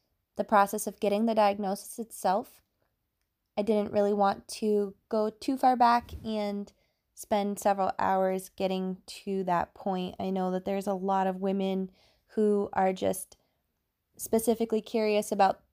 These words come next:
that onset of symptoms and what really led to the multiple surgeries and multiple hospitalizations and testings that, uh, rendered me my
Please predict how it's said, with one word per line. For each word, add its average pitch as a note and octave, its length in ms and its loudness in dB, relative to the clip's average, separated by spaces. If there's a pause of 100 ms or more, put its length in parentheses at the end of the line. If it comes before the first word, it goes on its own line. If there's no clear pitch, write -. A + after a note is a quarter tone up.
(280)
that A3+ 240 4
onset G#3+ 380 0
of G3+ 100 2
symptoms G3 840 -6 (460)
and F#3+ 420 -2
what F#3 200 0
really G3+ 720 0 (580)
led F#3 560 4 (360)
to F#3 580 -4 (1120)
the G3+ 60 0
multiple G3+ 420 0
surgeries F#3 640 -2
and F#3+ 160 -4
multiple F3+ 320 -4
hospitalizations F#3 960 -4
and F#3 100 -2
testings F3+ 600 -2
that, F3 320 2 (880)
uh, F#3 220 -6
rendered F#3 360 2
me F#3 240 0
my F3 440 -2